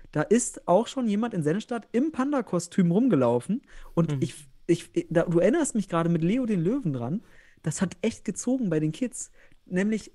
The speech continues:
Speaker 1: äh, man hat in der
Speaker 2: Mhm.
Speaker 1: Halbzeitpause und auch nach dem Spiel dann dem, die Kids auf das,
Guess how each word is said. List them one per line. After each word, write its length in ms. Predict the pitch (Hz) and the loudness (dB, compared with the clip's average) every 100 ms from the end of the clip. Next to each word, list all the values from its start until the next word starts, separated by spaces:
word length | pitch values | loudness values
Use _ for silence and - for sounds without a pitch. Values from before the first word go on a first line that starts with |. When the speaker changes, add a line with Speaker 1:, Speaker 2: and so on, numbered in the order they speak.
| - - | -20 0
Speaker 1:
äh, 200 | 165 170 | 4 6
man 200 | 170 180 | 4 4
hat 100 | 135 | 2
in 60 | |
der 100 | 175 | 2
Speaker 2:
Mhm. 40 | 151 | 2
Speaker 1:
Halbzeitpause 880 | 202 - 262 254 254 262 269 320 | 0 2 0 0 0 0 0 -4
und 280 | - 240 302 | -4 -4 -2
auch 160 | 208 190 | -2 0
nach 280 | 190 285 - | 0 0 -4
dem 160 | 220 | -4
Spiel 340 | - - 180 214 | -4 -4 -2 0
dann 320 | 190 185 185 | -2 -2 -4
dem, 260 | 165 170 165 _ | 0 0 0 _
die 180 | 160 160 | -4 0
Kids 320 | 294 - - | -2 -2 2
auf 180 | 180 - | 2 2
das, 200 | 160 | -2